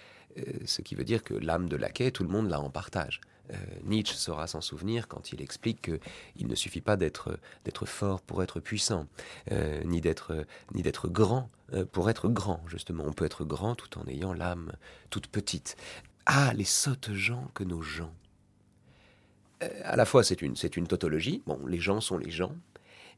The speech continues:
Et dans le même temps, euh, c'est une tautologie dépréciative. Les sottes gens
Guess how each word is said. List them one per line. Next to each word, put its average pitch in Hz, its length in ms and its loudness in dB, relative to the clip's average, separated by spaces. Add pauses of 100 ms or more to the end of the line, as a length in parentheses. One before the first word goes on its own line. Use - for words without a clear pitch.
Et 95 400 6
dans 120 160 12
le 117 100 10
même 95 220 8
temps, 170 280 4 (240)
euh, 50 120 -2
c'est - 220 0
une 95 100 2
tautologie 87 720 2
dépréciative. 101 800 -2
Les 90 160 2
sottes 107 500 6
gens 95 300 4